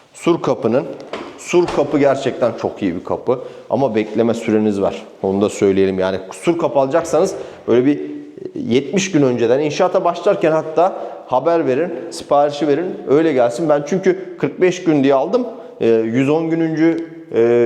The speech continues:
ya da yüz on beşinci günde falan geldi değil mi bizim kapı? Çok zorluydu. Ama çift duvardı ya, belki o kanat sistemi ayrı yapıldı, o yüzden olabilir. Gayet güzel bir vestiyerimiz var burada. Üç kapaklı artı ayakkabılık olarak da kullanılıyor. İlk önce aşağı inelim.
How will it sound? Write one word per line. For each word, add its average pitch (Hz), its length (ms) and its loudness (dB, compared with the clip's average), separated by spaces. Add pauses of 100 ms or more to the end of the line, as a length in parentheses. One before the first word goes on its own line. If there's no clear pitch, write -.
(100)
ya 123 120 4
da 139 60 4
yüz 131 180 2
on 151 180 0
beşinci 156 760 0
günde 147 240 4
falan 151 280 0
geldi 120 360 0
değil 226 100 2
mi 226 100 -2
bizim 104 200 -2
kapı? 92 300 -2 (360)
Çok 143 260 -2
zorluydu. 95 640 0
Ama 165 200 0
çift 147 320 -2
duvardı 147 360 2
ya, 117 160 2
belki 101 280 -2
o - 100 -4
kanat 123 380 0
sistemi 117 580 -2
ayrı 110 260 2
yapıldı, 110 380 0
o 110 100 2
yüzden 95 320 -2 (440)
olabilir. 101 480 2 (240)
Gayet 180 300 0
güzel 165 260 0
bir 151 80 -2
vestiyerimiz 143 680 2
var 113 220 2
burada. 101 180 -2
Üç 131 160 0
kapaklı 110 460 0
artı 127 240 2
ayakkabılık 117 500 0
olarak 92 300 0
da 101 60 -2 (100)
kullanılıyor. 135 440 0
İlk 160 80 -4
önce 190 180 2
aşağı 180 340 0
inelim. 120 200 0